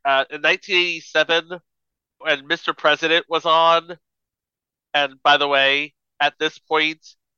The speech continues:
it would be rating a three point three,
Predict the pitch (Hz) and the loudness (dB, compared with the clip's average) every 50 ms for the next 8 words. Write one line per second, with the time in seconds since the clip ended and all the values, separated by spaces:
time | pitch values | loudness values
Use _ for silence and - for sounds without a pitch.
0 | _ _ _ _ _ - 175 170 - - 165 160 160 147 135 _ 156 156 151 147 | _ _ _ _ _ -2 -2 -2 -2 -2 0 0 0 -2 -4 _ -10 -8 -6 -6
1 | 143 143 143 143 139 - _ _ _ _ _ _ _ 151 151 151 156 151 151 151 | -6 -6 -8 -8 -10 -14 _ _ _ _ _ _ _ -6 -6 -4 -4 -4 -4 -6
2 | 143 - - 151 143 139 - - 143 156 165 160 _ - 156 151 147 139 - _ | -6 -8 -6 -6 -6 -6 -8 -10 -10 -10 -10 -10 _ -6 -6 -6 -6 -8 -12 _
3 | _ - 135 135 143 151 151 156 156 160 170 165 | _ -18 -16 -12 -10 -10 -8 -8 -10 -10 -12 -16